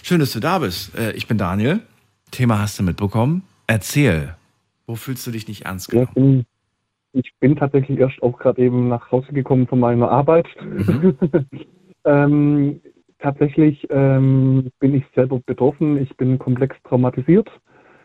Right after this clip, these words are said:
Speaker 2: Ähm, und, äh, wollte dazu noch was sagen zu der Dame, die da vorher dran war, wegen den Depressionen. Ähm,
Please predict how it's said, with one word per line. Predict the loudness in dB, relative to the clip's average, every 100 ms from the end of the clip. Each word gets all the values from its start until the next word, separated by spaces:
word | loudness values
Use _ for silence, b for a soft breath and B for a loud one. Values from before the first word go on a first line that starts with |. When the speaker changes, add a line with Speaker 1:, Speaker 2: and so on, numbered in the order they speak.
| b b 0
Speaker 2:
Ähm, | 2 4 2 2 2 0 0
und, | 0 2 0 -6 -20 -12 -2
äh, | 2 2
wollte | 2 0 2 0 0
dazu | _ -2
noch | -2 -2
was | -2
sagen | 0 2 2 2 0 0
zu | 0
der | 2 2 2 0 b b b -2
Dame, | 2 4 2
die | 4 2 4
da | 2 -2
vorher | -2 -2
dran | 2 2
war, | 4 2 0
wegen | -2 0
den | -2 -2
Depressionen. | -4 -4 0 2 4 2 0 _ _ _ _ _ _ _ _ b b b _ _ _ _ -2
Ähm, | 0 2 2 4 4 2 2 2 0 -2